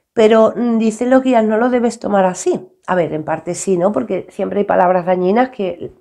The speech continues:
la gente dice, ¿vale? Y hay muchas formas de decir las cosas. Es co-, co-, yo eso lo digo yo siempre, ¿no? Tú puedes decir lo mismo a alguien, pero en el momento que lo digas de una forma o de otra,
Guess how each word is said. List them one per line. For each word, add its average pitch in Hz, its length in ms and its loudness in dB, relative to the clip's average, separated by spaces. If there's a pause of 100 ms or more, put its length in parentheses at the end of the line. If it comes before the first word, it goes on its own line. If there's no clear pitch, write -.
(140)
la 175 140 -2
gente 214 560 -4 (400)
dice, 247 560 -2 (480)
¿vale? 254 260 4
Y 233 120 -2
hay 226 100 2
muchas 277 400 0
formas 185 300 0
de 170 100 0
decir 175 180 -6
las 170 140 -2
cosas. 170 400 -6
Es - 60 -18
co-, - 300 -10
co-, - 160 -8
yo 185 140 0
eso 247 200 2
lo 202 120 4
digo 175 180 2
yo 151 120 -2
siempre, 160 400 -8
¿no? 302 160 -4 (600)
Tú 269 140 0
puedes 202 300 4
decir 196 500 0
lo 214 180 2
mismo 220 640 -2
a 196 160 0
alguien, 269 380 2 (880)
pero - 520 0
en 240 140 2
el 226 140 4
momento 208 680 0
que 214 120 0
lo 196 120 4
digas 202 280 2
de 208 60 -2
una 202 140 0
forma 175 340 -2
o - 40 0
de 175 100 2
otra, 320 400 2